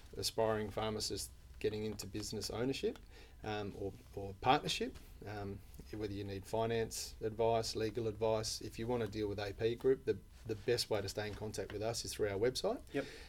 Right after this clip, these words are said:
Speaker 1: Uh, as I said before, w w w dot a p group dot com dot a u.
Speaker 2: Yep.
Speaker 1: Um,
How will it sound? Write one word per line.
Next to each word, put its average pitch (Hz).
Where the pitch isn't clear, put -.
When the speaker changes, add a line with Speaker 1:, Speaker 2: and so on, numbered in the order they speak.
Speaker 1:
Uh, 98
as 104
I 98
said 101
before, 107
w 107
w 104
w 101
dot 101
a 104
p 110
group 110
dot -
com 110
dot 107
a 104
u. 196
Speaker 2:
Yep. 190
Speaker 1:
Um, 107